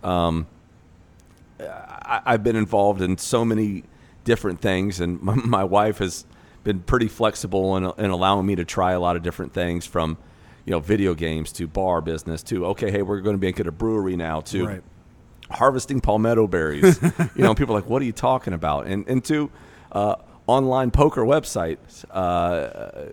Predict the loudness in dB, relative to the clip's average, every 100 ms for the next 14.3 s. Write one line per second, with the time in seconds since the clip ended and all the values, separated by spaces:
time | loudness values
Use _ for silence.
0 | -14 -6 -4 -2 -4 -6 -12 -18 -20 -8
1 | 2 4 4 2 0 -2 -2 4 4 4
2 | 0 0 2 0 2 0 2 0 0 0
3 | 0 0 0 0 -2 -4 0 2 0 0
4 | -4 -4 -10 -16 -2 0 2 2 0 0
5 | -2 -6 -4 -4 -2 -2 -2 -4 -4 -2
6 | -2 -4 -18 -6 -2 0 2 2 2 -2
7 | -2 -2 -2 -2 -4 -4 -10 -12 -2 0
8 | 0 -4 -6 0 0 0 -4 -4 -2 -2
9 | -4 -2 0 0 -2 -8 -20 -20 -20 -20
10 | -6 -2 0 -2 -12 -20 -8 -2 0 2
11 | 2 2 0 -2 0 0 0 2 2 2
12 | 2 2 4 2 0 -2 -2 -2 0 2
13 | 0 -2 -4 -6 -6 -6 -2 0 0 -2
14 | -4 -4